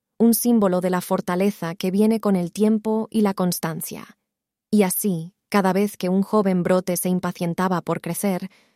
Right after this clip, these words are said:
los árboles mayores narraban la historia de Arlene, el árbol que aprendió a esperar. La historia se convirtió en una lección para todas las criaturas del bosque, recordándoles que el verdadero crecimiento requiere tiempo,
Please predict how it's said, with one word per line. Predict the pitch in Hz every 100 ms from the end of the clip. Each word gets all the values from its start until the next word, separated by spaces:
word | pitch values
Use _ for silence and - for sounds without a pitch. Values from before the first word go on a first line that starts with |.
| _ -
los | 214 233
árboles | 247 254 240 220
mayores | 202 190 202 170 165 -
narraban | 202 196 214 240 233
la |
historia | 196 - 214 214 208
de | 190
Arlene, | 175 180 180 160 170 _ _ _
el | 208 202
árbol | 220 247 233 233
que | 202
aprendió | 190 175 175 196
a | 185
esperar. | 180 - 160 151 - _ _ _ _ _ _ _ _ _
La | 226 226
historia | 208 - 277 285 277
se | 247
convirtió | 226 202 196 - 214
en | 208
una | 190 190
lección | 170 160 - 202 180 160 165 _ _ -
para | 202 185
todas | - 240 247 247
las | 220 208
criaturas | - 190 165 190 190 175
del | 165 156
bosque, | 156 160 - - - _ _ _ -
recordándoles | 233 220 214 247 240 220 208 -
que | 208
el | 196
verdadero | 185 190 180 190 226 226
crecimiento | 214 - 185 185 196 202
requiere | 196 165 - 185 -
tiempo, | - 214 214 214 214